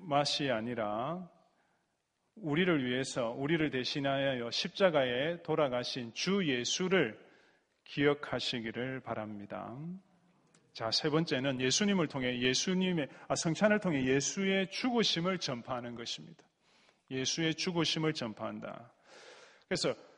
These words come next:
성찬은 단순히 교회만의 행사가 아니라는 거예요. 우리끼리만의 행사가 아니라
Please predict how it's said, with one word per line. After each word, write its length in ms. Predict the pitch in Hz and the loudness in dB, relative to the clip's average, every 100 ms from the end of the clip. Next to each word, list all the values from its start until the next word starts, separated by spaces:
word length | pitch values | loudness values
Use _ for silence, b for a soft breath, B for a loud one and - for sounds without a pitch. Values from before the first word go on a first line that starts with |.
| - | -2
성찬은 960 | - 180 175 226 233 240 180 127 120 | 0 2 4 4 4 4 2 2 -4
단순히 520 | - 147 147 233 202 | -2 0 2 0 0
교회만의 560 | - 139 151 214 240 202 | -2 0 2 4 4 2
행사가 420 | 214 220 202 143 | 2 0 0 0
아니라는 440 | 117 147 151 113 110 | 0 2 0 0 -8
거예요. 200 | 117 143 | -12 -6
우리끼리만의 760 | 139 160 220 262 240 185 147 147 | 2 2 2 2 4 4 4 4
행사가 440 | 202 185 151 127 | 2 2 4 4
아니라 580 | 113 131 117 113 127 | 2 2 2 2 -2